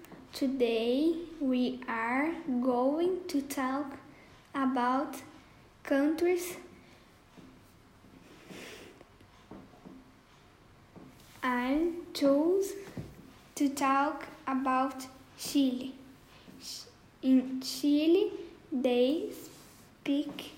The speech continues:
Spanish and it's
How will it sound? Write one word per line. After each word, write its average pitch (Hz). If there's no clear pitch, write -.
Spanish 294
and 277
it's 285